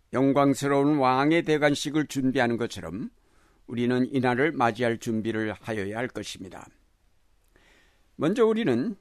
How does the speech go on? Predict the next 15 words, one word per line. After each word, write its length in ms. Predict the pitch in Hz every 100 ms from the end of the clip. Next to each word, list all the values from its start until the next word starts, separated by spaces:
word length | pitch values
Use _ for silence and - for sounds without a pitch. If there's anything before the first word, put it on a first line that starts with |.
| _ _ _
분명하고 840 | 143 180 214 208 208 175 208 202
뜨거운 400 | - 233 170 175
신앙으로 760 | 175 165 143 135 107 90 127 196 -
주님을 640 | - 131 143 139 160 180 - - _ -
영접할 600 | 123 131 123 127 127 123
준비를 640 | - 123 117 113 127 180
해야 240 | 139 143 127
할 100 | 117
것입니다. 680 | 123 - 107 95 90 85 - _ _ _ _ _ _ _ _ _ _ _ _ _ _
라오디게아 840 | 120 135 151 127 156 147 165 160
교회가 560 | - 156 147 151 131 107
받은 600 | 127 120 131 131 117 -
첫 260 | - 165 -
번째 320 | 151 - 170
경고가 640 | - 139 131 107 90 139